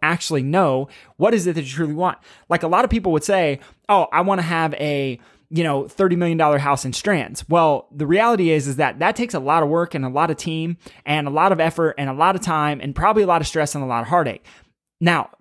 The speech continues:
do you want the headache and the effort and the heartache and all the things that come with it in order to have that thing is a question. And if the answer is no, like, that's totally fine, right? And that's the place that I'm at currently, is really asking myself and trying to figure out, like, what do I care about?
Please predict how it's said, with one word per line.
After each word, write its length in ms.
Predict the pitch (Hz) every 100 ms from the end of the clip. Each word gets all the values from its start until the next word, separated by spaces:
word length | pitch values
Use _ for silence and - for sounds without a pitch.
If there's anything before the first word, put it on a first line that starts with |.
| 135
do 120 | 160
you 100 | 156
want 400 | 151 196 175 - _
the 80 | 139
headache 400 | 135 180 170 160
and 100 | 143
the 60 | 147
effort 300 | - 156 135
and 80 | 131
the 40 |
heartache 360 | - 165 151 147
and 80 |
all 120 | 147 156
the 80 |
things 240 | 143 160 139
that 120 | 120
come 340 | 156 147 131 - -
with 300 | 131 269 277
it 240 | 147 139 -
in 160 | 156
order 240 | 147 180 175
to 200 | - 139
have 240 | 185 180
that 180 | 143 -
thing 160 | 139
is 100 | 123
a 40 | 113
question. 420 | 214 185 - - - - - _
And 120 | 180 196
if 60 |
the 80 | 190
answer 220 | 247 247
is 80 | 165
no, 240 | 196 247
like, 200 | 190 147
that's 180 | 180 175
totally 280 | - 240 160
fine, 340 | - 190 127
right? 200 | 127 160
And 100 | -
that's 180 | 170 185
the 80 | 190
place 180 | 185 165
that 120 | 135
I'm 180 | 190 202
at 260 | 139 135 - - -
currently, 400 | 254 220 160 151
is 120 | 135
really 320 | 175 254 226
asking 300 | 151 170 175
myself 300 | 147 - 139
and 100 | 135
trying 160 | 170 156
to 60 |
figure 240 | 139 143 135
out, 100 | 120
like, 160 | 117 - - _ _ -
what 300 | 131 175 240
do 120 | 269
I 100 | 233
care 220 | 240 151
about? 320 | 131 107 92